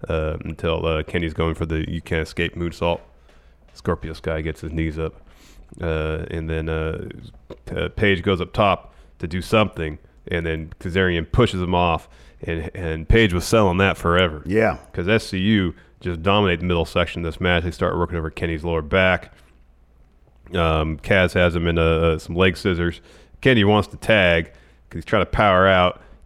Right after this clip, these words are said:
Speaker 1: Page is still on the floor selling that bit where he got pushed off the top. Man, that really laid him out. He must, this, this is the, uh, the, the spot equivalent of getting this bug that we're dealing with.
Speaker 2: Yeah, no kidding.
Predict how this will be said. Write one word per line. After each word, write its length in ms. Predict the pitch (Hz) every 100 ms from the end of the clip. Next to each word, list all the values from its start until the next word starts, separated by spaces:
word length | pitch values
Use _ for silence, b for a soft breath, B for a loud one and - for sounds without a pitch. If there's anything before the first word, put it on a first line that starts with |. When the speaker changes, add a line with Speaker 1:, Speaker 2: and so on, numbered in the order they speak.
| -
Speaker 1:
Page 200 | 123 92
is 40 |
still 200 | - 123
on 80 | 104
the 60 | 92
floor 500 | - 123 107 92 - b b
selling 460 | - 131 123 107
that 320 | 98 92 90 - - _ - - - - 90
bit 200 | 110 90
where 100 | 101
he 60 |
got 180 | 95 85
pushed 280 | - 110 -
off 320 | 98 92 -
the 60 | -
top. 480 | 110 98 82 - b b b b -
Man, 180 | 104 101
that 80 |
really 200 | 104 104
laid 200 | 92 95
him 100 | 87
out. 260 | 101 95 - b b b -
He 60 |
must, 180 | 107 -
this, 240 | 95 95 92
this 500 | 101 95 95 95 -
is 80 | 90
the, 240 | 90 90
uh, 200 | 87 85
the, 260 | 82 92 87
the 80 | 90
spot 320 | - 117 107
equivalent 420 | 101 113 101 101
of 40 | 90
getting 220 | 101 98
this 120 | 87
bug 340 | - 113 117
that 100 | 95
we're 100 | 90
dealing 320 | 85 90 85 85
with. 180 | 78 -
Speaker 2:
Yeah, 200 | 90 113
no 140 | 85
kidding. 380 | 90 104 104 71